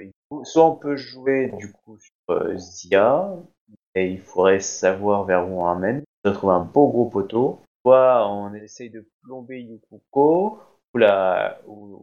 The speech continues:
ou la, la sorcellerie. Euh, ou on peut essayer de faire du gros lèche-cul, euh, au troisième enfant de l'impératrice.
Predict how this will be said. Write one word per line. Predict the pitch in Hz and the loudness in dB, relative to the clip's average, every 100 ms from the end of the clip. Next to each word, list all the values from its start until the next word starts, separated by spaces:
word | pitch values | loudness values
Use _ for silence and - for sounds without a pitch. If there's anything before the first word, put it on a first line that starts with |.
| 98 | -20
ou | _ | _
la, | 110 - - _ | -16 -16 -20 _
la | 92 | -20
sorcellerie. | _ 95 _ - - - - - _ _ _ - _ - | _ -20 _ 0 2 0 -8 -20 _ _ _ -20 _ -4
Euh, | 104 101 - | -2 -4 0
ou | - - - - - - - | 0 0 -6 -4 -4 -2 0
on | - | 0
peut | - | 0
essayer | 135 - - 127 127 135 131 | -4 -4 -6 -4 0 2 2
de | 110 | -2
faire | 107 113 | -2 -2
du | - | -2
gros | 104 - - 170 | -6 -6 0 2
lèche-cul, | 160 143 - - - - 143 _ _ - | 2 0 -2 -6 -16 -20 -20 _ _ -6
euh, | 104 101 | -4 -2
au | |
troisième | 101 113 110 110 | -4 -10 -10 -14
enfant | 107 104 - | -20 -20 -20
de | 107 | -20
l'impératrice. | 101 95 95 - 110 - - | -20 -8 -6 -6 -10 -12 -20